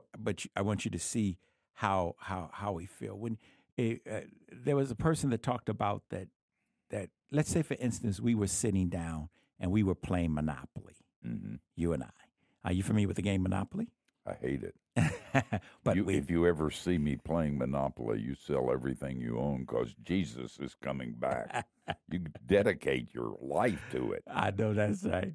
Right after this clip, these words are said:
Speaker 2: Uh-huh.
Speaker 1: Uh, but you sit down and you play Monopoly.
Speaker 2: Okay.
Speaker 1: You play Monopoly, and both of us are playing the game, and we accumulate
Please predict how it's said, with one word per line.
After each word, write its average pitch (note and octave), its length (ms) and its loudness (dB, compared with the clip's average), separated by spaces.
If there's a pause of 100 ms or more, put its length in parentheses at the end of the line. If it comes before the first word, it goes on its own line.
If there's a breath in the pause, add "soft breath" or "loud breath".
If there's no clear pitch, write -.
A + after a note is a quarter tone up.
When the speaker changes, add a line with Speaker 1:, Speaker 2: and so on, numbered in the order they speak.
Speaker 2:
Uh-huh. - 180 -4 (140)
Speaker 1:
Uh, B2+ 140 4
but C3+ 180 4
you C#3+ 80 6
sit A3+ 120 2
down A3+ 120 8
and G#3+ 80 6
you E3+ 60 6
play E3 180 4
Monopoly. - 520 2
Speaker 2:
Okay. C#3 100 -2 (100)
Speaker 1:
You A#2 100 2
play D3+ 140 2
Monopoly, A#2 540 0 (500 soft breath)
and G#2+ 160 4
both D#3 220 4
of D3+ 140 4
us C#3 180 2
are A#2+ 40 -2
playing G2+ 360 4
the F#2 80 2
game, E2 500 -2
and F2+ 320 2 (380)
we A2+ 640 4 (440)
accumulate B2 960 4